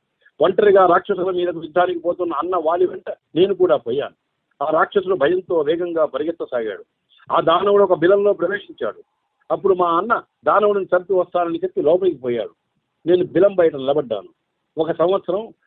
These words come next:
నేను ఆ బిలం బయటనే ఉండిపోయాను. బిలంలో నుండి నెత్తురు భయంకరమైన నురుగుతో బయటకు రాసాగింది. రాక్షసుల సింహనాదాలు స్పష్టంగా వినపడ్డాయి. వాలి దీనమైన ఏడుపు కూడా వినపడ్డది. పరాక్రమం క్షీణించి వాలి రాక్షసుడి చేతిలో చిక్కాడని,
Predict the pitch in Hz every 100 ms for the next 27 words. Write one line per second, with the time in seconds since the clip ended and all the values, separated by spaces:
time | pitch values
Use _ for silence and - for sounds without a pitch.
0 | - 180 180 170 143 196 185 175 170 165
1 | 151 127 165 147 110 92 _ _ _ _
2 | _ 147 175 175 165 165 170 160 - -
3 | 127 175 190 175 165 156 139 156 180 190
4 | 208 - _ 131 175 185 156 156 156 143
5 | 107 95 82 _ _ _ _ _ _ _
6 | - 135 - 180 175 160 170 175 180 175
7 | 180 180 - 165 - 190 185 175 190 196
8 | 123 92 _ _ _ _ 123 170 175 151
9 | 180 170 165 156 139 147 359 175 170 151
10 | 131 123 113 95 - _ _ _ _ 143
11 | 175 175 175 180 - 185 240 196 - _
12 | - 165 190 160 - 202 185 180 175 165
13 | 165 156 _ 185 170 151 107